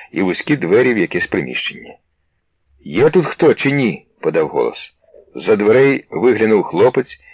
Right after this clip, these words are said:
із розкуйовдженою мокрою чуприною.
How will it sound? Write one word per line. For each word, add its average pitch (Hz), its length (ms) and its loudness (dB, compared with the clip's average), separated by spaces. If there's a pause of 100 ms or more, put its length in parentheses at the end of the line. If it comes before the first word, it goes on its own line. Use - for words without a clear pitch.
(140)
із 95 180 -4
розкуйовдженою 104 840 2
мокрою 98 420 0
чуприною. 69 580 -6